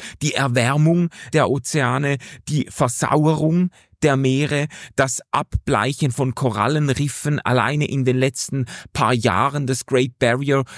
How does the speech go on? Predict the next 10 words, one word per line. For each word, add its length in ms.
Reef 420
ist 260
auf 220
weiten 520
Strecken 560
quasi, 480
äh, 140
nur 320
noch 300
mit 340